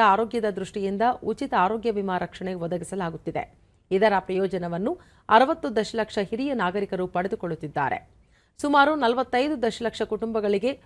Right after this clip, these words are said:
ಉಚಿತ ಆರೋಗ್ಯ ವಿಮಾ ರಕ್ಷಣೆ ಒದಗಿಸಲಾಗುತ್ತದೆ ಎಂದರು. ಅಧಿಕ ರಕ್ತದೊತ್ತಡ, ಮಧುಮೇಹ ಮತ್ತು ಹೃದಯ ರಕ್ತನಾಳದ ಕಾಯಿಲೆಗಳಂತಹ ಪರಿಸ್ಥಿತಿಗಳನ್ನು ಪರಿಹರಿಸಲು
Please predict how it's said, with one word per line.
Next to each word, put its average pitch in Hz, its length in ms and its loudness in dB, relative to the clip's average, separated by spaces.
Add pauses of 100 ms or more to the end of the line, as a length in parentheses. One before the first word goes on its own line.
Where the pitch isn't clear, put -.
(240)
ಉಚಿತ 311 340 0
ಆರೋಗ್ಯ 254 340 4
ವಿಮಾ 208 280 2
ರಕ್ಷಣೆ 196 340 -4
ಒದಗಿಸಲಾಗುತ್ತದೆ 180 880 -2
ಎಂದರು. 165 640 -6 (720)
ಅಧಿಕ 254 360 6
ರಕ್ತದೊತ್ತಡ, 220 600 2 (240)
ಮಧುಮೇಹ 214 480 2 (180)
ಮತ್ತು 202 220 -2
ಹೃದಯ 220 360 0
ರಕ್ತನಾಳದ 190 640 0
ಕಾಯಿಲೆಗಳಂತಹ 180 800 0
ಪರಿಸ್ಥಿತಿಗಳನ್ನು 180 800 -4
ಪರಿಹರಿಸಲು 170 680 -4